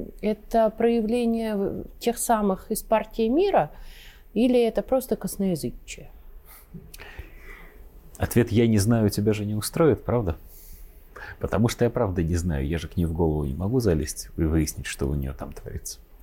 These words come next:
Speaker 2: Хорошо, давай поспо-, попробуем в этой истории разобраться. Пункт раз. Наталья Владимировна Комарова – одна,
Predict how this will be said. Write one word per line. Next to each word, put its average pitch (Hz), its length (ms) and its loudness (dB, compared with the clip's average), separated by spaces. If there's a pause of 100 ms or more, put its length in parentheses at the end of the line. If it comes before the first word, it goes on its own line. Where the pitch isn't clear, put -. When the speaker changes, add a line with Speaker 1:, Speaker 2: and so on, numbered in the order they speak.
(680)
Speaker 2:
Хорошо, 113 480 0 (220)
давай 95 340 0
поспо-, - 320 -6
попробуем 104 540 0
в 98 60 -2
этой 95 180 -2
истории 90 360 -4
разобраться. 85 640 -6 (960)
Пункт 147 340 0
раз. - 380 -4
Наталья 147 360 2
Владимировна 120 640 0
Комарова – 139 540 2
одна, 104 400 -2